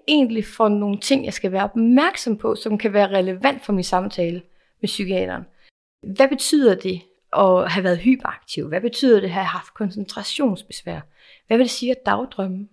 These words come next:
For jeg vidste faktisk ikke helt. Det var en kæmpe opdagelse for mig at finde ud af, at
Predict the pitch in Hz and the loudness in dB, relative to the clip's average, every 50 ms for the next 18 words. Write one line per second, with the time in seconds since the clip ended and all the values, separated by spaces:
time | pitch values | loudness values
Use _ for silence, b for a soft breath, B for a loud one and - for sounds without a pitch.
0 | _ _ _ b b b b b b b b b b b _ _ 240 254 285 302 | _ _ _ b b b b b b b b b b b _ _ 6 8 8 6
1 | 262 247 311 339 339 - - 226 208 - - 233 226 - - - 214 - - - | 4 0 -2 -2 -2 -4 -8 -8 -8 0 0 0 0 0 -6 -6 -6 -6 -8 -16
2 | _ _ 247 254 262 - 190 - _ - - - - - 180 151 - - - _ | _ _ -4 -4 -4 -6 -16 -16 _ -20 -20 -6 -4 -4 -4 -4 -8 -16 -20 _
3 | _ _ _ _ _ _ _ _ _ _ 240 226 208 214 208 208 - - 202 196 | _ _ _ _ _ _ _ _ _ _ 2 4 6 6 4 4 2 -4 -2 -2
4 | 202 - - - - 294 349 392 392 381 - 247 254 - - 254 226 214 190 - | -2 -4 -8 0 2 2 2 4 4 4 4 4 2 0 -4 -2 -2 -2 -4 -6
5 | 202 - - 208 202 214 233 247 233 - - 226 220 226 240 240 226 214 208 214 | -10 -10 -6 -4 -2 -2 -2 -2 -4 -2 -2 0 0 0 0 0 0 -2 -4 -4
6 | - - _ _ _ _ _ _ _ _ - 214 214 | -8 -12 _ _ _ _ _ _ _ _ 2 2 2